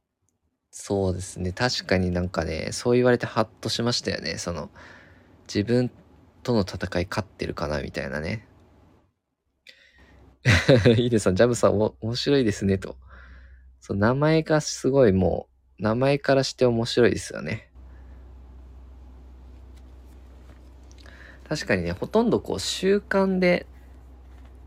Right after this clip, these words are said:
生きてますからね、に-、人間ね。大体同じような行動をとってますからね。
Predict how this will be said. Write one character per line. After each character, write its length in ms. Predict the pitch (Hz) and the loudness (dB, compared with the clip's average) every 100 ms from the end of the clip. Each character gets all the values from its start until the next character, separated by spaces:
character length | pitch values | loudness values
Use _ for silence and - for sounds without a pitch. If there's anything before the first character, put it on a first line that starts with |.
| - - | -16 -14
生 80 | |
き 100 | - - | -14 -6
て 100 | 101 | -4
ま 120 | 92 | -4
す 100 | - | -2
か 120 | 101 | -2
ら 80 | 92 | 0
ね、 140 | 113 | 0
に-、 200 | 107 101 98 - - | 0 -2 -6 -10 -6
人 360 | 107 110 110 | -2 0 0
間 280 | 104 101 95 | 0 0 0
ね。 260 | 107 117 - - - - - - - - - | 0 -2 -4 -14 -20 -20 -20 -20 -20 -20 -4
大 180 | 147 175 | -2 0
体 180 | - | 4
同 240 | 175 165 170 | 4 6 4
じ 120 | 156 | 6
よ 160 | 165 139 | 6 8
う 20 | |
な 200 | 92 - - - - - - - - - _ _ _ _ _ _ _ _ _ _ | 4 0 -8 -20 -20 -20 -20 -20 -20 -20 _ _ _ _ _ _ _ _ _ _
行 280 | - - 98 | -4 4 4
動 120 | 95 | 4
を 280 | 95 92 - _ _ _ _ _ _ _ _ _ - - - | 2 0 -4 _ _ _ _ _ _ _ _ _ -20 -20 -10
と 100 | 113 | -10
っ 20 | |
て 200 | - 107 | -6 -2
ま 100 | 85 | -2
す 100 | - | -4
か 140 | - | -6
ら 80 | 87 | -2
ね。 240 | 113 120 | 0 0